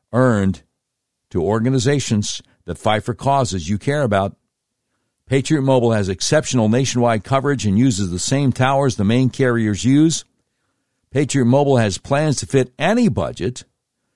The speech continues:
along with great discounts for our veteran and first responder heroes, as well as multi-line users. When you switch to Patriot Mobile,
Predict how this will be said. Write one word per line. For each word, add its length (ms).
along 320
with 180
great 300
discounts 540
for 120
our 120
veteran 420
and 120
first 280
responder 500
heroes, 440
as 240
well 480
as 160
multi-line 720
users. 480
When 220
you 120
switch 400
to 100
Patriot 380
Mobile, 400